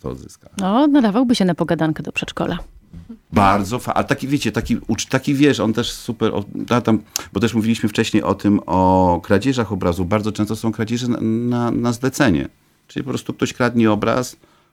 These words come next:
Speaker 1: chowa go gdzieś i koniec, koniec tematu, no.
Speaker 2: To jeżeli o kasie mowa, bo nie wszyscy robią to dla pieniędzy, jak widać. Pozdrawiamy tego pana, e, policjanta. Jaki jest obecnie najdroższy poszukiwany obraz lub dzieło sztuki?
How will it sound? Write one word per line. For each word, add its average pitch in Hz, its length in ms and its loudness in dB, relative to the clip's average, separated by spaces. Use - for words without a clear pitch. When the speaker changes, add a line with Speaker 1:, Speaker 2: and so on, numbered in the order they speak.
Speaker 1:
chowa 120 380 -2
go 117 140 -2
gdzieś 123 300 -8
i - 100 -10
koniec, - 500 -2
koniec 127 340 0
tematu, 120 440 -2
no. 71 140 -6
Speaker 2:
To 311 80 2
jeżeli 302 340 4
o 247 80 2
kasie 254 300 -2
mowa, 175 280 -4
bo 175 100 -4
nie 196 120 -4
wszyscy - 280 -6
robią 175 280 -4
to 175 80 -4
dla 170 140 -6
pieniędzy, 165 400 -6
jak 170 160 -4
widać. 175 280 -2
Pozdrawiamy 170 520 0
tego 175 200 0
pana, 165 440 0
e, 175 160 0
policjanta. 175 640 0
Jaki 339 200 2
jest 202 140 0
obecnie 196 340 0
najdroższy 190 560 0
poszukiwany 165 580 -4
obraz - 540 -4
lub 202 160 4
dzieło 170 200 4
sztuki? - 340 -10